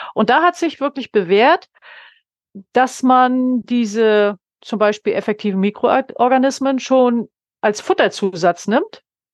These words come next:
und damit erstmal eine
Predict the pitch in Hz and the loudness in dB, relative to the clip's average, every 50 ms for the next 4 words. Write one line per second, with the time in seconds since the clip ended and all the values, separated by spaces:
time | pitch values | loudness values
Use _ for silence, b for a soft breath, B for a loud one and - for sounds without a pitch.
0 | _ _ _ B B B B B B B B B B B B B B B _ - | _ _ _ B B B B B B B B B B B B B B B _ 2
1 | 233 247 247 247 247 233 _ _ _ _ - 220 214 233 254 - - - - 240 | 4 4 4 2 0 -2 _ _ _ _ 0 2 2 2 0 -2 -4 -2 -2 0
2 | 254 254 - - - 247 254 247 240 - - 214 226 226 226 220 226 220 220 214 | 0 0 -2 -4 -2 0 0 0 0 -2 -2 -2 0 0 0 -2 -2 -2 -2 -2
3 | 214 214 196 | -4 -6 -8